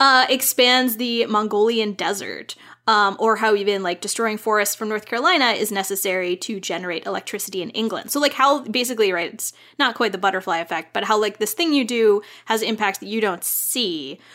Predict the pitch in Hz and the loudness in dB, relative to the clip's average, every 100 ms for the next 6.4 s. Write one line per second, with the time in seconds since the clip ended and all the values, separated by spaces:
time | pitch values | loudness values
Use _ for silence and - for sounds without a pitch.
0 | - - 214 208 190 185 220 226 202 185 | -12 0 4 4 2 0 0 2 0 0
1 | 170 175 165 170 165 170 170 170 - - | -4 -6 -6 -8 -8 -10 -8 -8 -6 -8
2 | 185 170 - - - 415 403 208 254 170 | -6 -6 -6 -4 2 2 2 0 0 2
3 | 220 415 427 202 - - 330 330 - 330 | 2 4 4 0 -6 -2 0 0 -2 0
4 | 302 285 254 208 185 226 262 202 180 269 | 2 2 0 0 0 2 4 4 2 2
5 | 311 302 285 262 240 240 220 220 220 170 | 2 0 0 0 0 0 2 0 0 -2
6 | - 247 240 175 | 0 -2 -2 -4